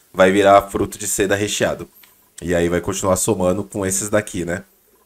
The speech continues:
Ó, tem até um bicho aqui abraçando aqui o, as lagafruta. Certo? O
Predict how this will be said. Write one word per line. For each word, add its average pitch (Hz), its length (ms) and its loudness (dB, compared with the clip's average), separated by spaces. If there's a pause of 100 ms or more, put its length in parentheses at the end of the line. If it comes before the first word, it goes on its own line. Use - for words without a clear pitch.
(240)
Ó, - 120 -2
tem - 140 -2
até 101 160 -2
um 135 60 0
bicho 123 240 -6
aqui - 120 -6
abraçando 98 520 0
aqui 90 180 -8
o, 82 240 -6 (1120)
as 90 140 -2
lagafruta. 90 640 -2 (720)
Certo? 151 400 8
O - 120 -6